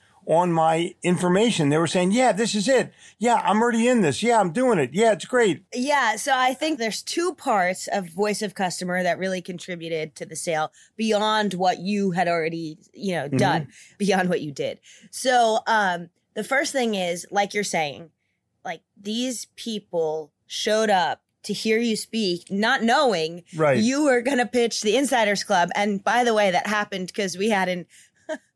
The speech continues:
Speaker 2: we accidentally didn't tag some of the buyers
Speaker 1: Oh my God.
Speaker 2: in our email program. And you know what? Some of the buyers weren't supposed to be there because we didn't want to pitch them again. But ironically,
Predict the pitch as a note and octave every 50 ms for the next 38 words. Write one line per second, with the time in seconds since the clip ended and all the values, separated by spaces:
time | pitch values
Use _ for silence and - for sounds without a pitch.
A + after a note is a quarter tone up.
0 | _ - - - D4 B3+ - - E4 E4 D#4 C4+ B3 A#3+ A#3+ - - C4 A#3 G#3+
1 | A#3 A3+ B3 A#3 - A3+ G#3+ G#3+ G#3+ F3+ A3 G#3 G#3 G3+ F#3+ - - G#3 A3 A3
2 | G#3+ G3 F3+ F3+ F3 - - - A3 A3+ A3 G#3 G3 F3+ F#3 F3+ F#3 G3 F#3+ F3+
3 | E3 D#3+ D#3 D#3+ E3 - - - - - - C3 B2 A#2 A2+ A#3+ A#3+ A#3+ A#3+ A#3+
4 | A#3 A3+ - - G#3 G#3 G3+ G3 F#3+ - - B3 D#4 F4 D#4+ C4 A3+ A3 - A3
5 | G3+ F#3+ F3+ F3+ F#3+ F#3 F3 F3 F3 F#3 G#3 - _ - - - _ - A3+ A#3
6 | A#3+ B3 B3 B3 B3 A#3+ B3 C4 D4+ F4+ E4 - _ _ _ _ _ - - -
7 | C4+ B3+ C4 C4 B3+ A3+ G3 A#3 A#3+ C4+ C4+ B3+ A#3+ G3 F#3 A3+ A#3 B3 A#3+ A3
8 | - A#3 B3 B3 - - A3 G3 C#4 F4+ E4+ A3+ F#3 E3 F3 A3+ A3 A3+ A3 -
9 | - B3 A3+ G#3+ G#3+ G#3+ G#3 - - - _ _ _ _ - A3 B3+ B3+ B3+ C4
10 | A#3+ A#3 B3 A#3+ A#3+ - - F#4 F4+ - - C4+ A#3 G#3+ G3+ F#3 F3 F#3 F3 E3+
11 | F3 E3+ _ _ _ _ _ _ - B3 B3+ C4 C4 C4 C4+ D4+ F#4+ G4+ G4 F#4
12 | - C4 A#3 A3+ B3 C4 C4+ -